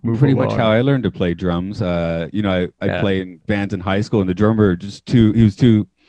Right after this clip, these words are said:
Speaker 2: it was too difficult to keep breaking it down, moving it, so he just leave it at my house. And
Speaker 1: Right.
Speaker 2: he'd take the drumsticks in his drum stool, but I'd just stick a s-, chair back there, and I bought my own drumsticks. And, uh,
Speaker 1: This, uh, nice,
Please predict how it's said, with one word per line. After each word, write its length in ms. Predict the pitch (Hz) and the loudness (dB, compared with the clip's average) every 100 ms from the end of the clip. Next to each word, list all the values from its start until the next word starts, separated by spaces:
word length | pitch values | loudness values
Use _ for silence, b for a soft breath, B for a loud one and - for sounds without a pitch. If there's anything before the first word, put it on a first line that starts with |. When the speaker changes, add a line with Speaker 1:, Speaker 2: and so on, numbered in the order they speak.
| _ | _
Speaker 2:
it 60 | 123 | 2
was 100 | 123 | 4
too 160 | - 147 | 4 4
difficult 440 | 135 143 123 98 | 4 2 2 -2
to 60 | - | -2
keep 160 | 107 - _ | -4 -4 _
breaking 360 | 90 104 104 98 | 0 0 0 -6
it 60 | |
down, 240 | 82 95 92 | -4 -4 2
moving 280 | 104 123 101 | 2 4 0
it, 100 | - | 0
so 80 | |
he 60 | 101 | 0
just 160 | 110 107 | 0 2
leave 240 | 107 107 | 4 4
it 20 | |
at 80 | 95 | 2
my 260 | 87 85 82 _ _ _ | 0 -4 -8 _ _ _
house. 560 | - 117 98 - - - _ _ - | -2 0 -2 -6 -18 -20 _ _ -8
And 280 | 87 82 - | -8 -8 -10
Speaker 1:
Right. 220 | 127 143 | 2 2
Speaker 2:
he'd 180 | 123 131 - - | 2 -4 -8 -2
take 140 | 196 | 2
the 60 | 208 | 2
drumsticks 640 | 131 127 160 - 117 - | 4 2 2 0 0 2
in 40 | 110 | -2
his 140 | 95 | 0
drum 300 | 107 113 151 | 2 2 0
stool, 320 | - 104 95 | 0 2 4
but 180 | 101 95 | 4 4
I'd 180 | 101 107 | 2 -2
just 280 | 113 - _ | -4 -6 _
stick 180 | 123 | 0
a 60 | 113 | 0
s-, 120 | - | -4
chair 360 | - - 107 127 | -6 -2 0 2
back 280 | 107 98 - | 2 0 0
there, 160 | 110 | -2
and 120 | 110 | -2
I 20 | 92 | -2
bought 260 | - 117 | 0 2
my 140 | 127 131 | 4 2
own 140 | 180 | 4
drumsticks. 640 | 127 98 92 92 85 - | 4 2 0 -4 -4 -6
And, 100 | 85 | -6
uh, 140 | 82 80 | -6 -8
Speaker 1:
This, 260 | - 151 - | -4 0 0
uh, 260 | - 90 92 | -2 -12 -4
nice, 520 | 123 226 135 - - | 0 2 2 0 -6